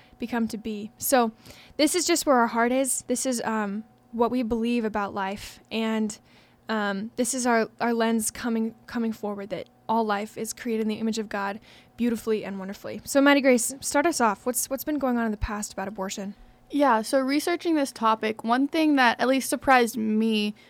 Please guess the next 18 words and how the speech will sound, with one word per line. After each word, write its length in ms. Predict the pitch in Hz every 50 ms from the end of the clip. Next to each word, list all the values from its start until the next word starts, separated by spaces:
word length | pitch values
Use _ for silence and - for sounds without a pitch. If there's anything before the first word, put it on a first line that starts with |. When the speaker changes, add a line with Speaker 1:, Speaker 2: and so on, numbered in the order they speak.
| _ _
Speaker 2:
personally 640 | _ - 226 220 220 220 - 233 208 208 196 202 196 -
is 160 | 202 196 -
that 320 | - 226 214 214 214 - - - - _ _ -
abortion 640 | - 254 226 214 - 233 233 269 - - 359 359 370
has 220 | 330 320 311 269 240
honestly 560 | - 220 226 226 240 247 240 - - 285 285
been 160 | 247 262 233
going 300 | 220 220 226 226 220 208
on 300 | 196 202 202 214 233 240
for 140 | 240 - 214
a 140 | - 233 226
very, 720 | 208 190 190 202 214 214 214 208 208 208 214 208 196 202
very 320 | 254 233 208 202 202 202 202
long 320 | 208 208 - 214 214 220
time, 320 | 214 208 - - 226 240
even 300 | - 240 240 233 277 277
Speaker 1:
Mm-hmm. 120 | 269 262 277
Speaker 2:
before, 460 | 262 - - 240 240 240 233 226 220